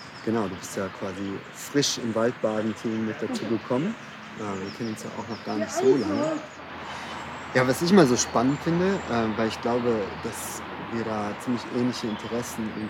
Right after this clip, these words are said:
Speaker 1: vielleicht auch ziemlich ähnliche, ähm, ja, wie soll man sagen, so, äh, Faszinationen haben, ist zum Beispiel das Thema Natur. Und ich find's immer spannend zu hören, wie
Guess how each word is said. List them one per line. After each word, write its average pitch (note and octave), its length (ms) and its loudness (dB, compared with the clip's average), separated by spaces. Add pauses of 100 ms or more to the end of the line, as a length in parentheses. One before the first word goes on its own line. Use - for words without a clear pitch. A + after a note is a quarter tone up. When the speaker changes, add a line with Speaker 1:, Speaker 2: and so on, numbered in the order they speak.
Speaker 1:
vielleicht G2+ 280 -2
auch G#2 180 -8
ziemlich G#2+ 180 -2 (120)
ähnliche, A2 380 -2
ähm, G2+ 720 -6 (800)
ja, C3 60 -6 (100)
wie F#2+ 60 -8
soll G2+ 80 -6
man G#2 140 -4
sagen, A2 280 -2 (260)
so, G#2+ 60 -4
äh, G2+ 160 -2 (640)
Faszinationen A#2+ 960 0
haben, A2 400 0
ist - 320 -12 (220)
zum A2+ 140 -2
Beispiel G#2+ 200 -2
das G2+ 120 -6
Thema G#2+ 260 0
Natur. B2+ 440 0 (760)
Und A2 260 0 (180)
ich F#2+ 80 -10
find's B2 200 -4
immer A2 280 -2 (140)
spannend A2+ 320 -2
zu A2+ 140 -10
hören, A2 440 0
wie A2 60 -4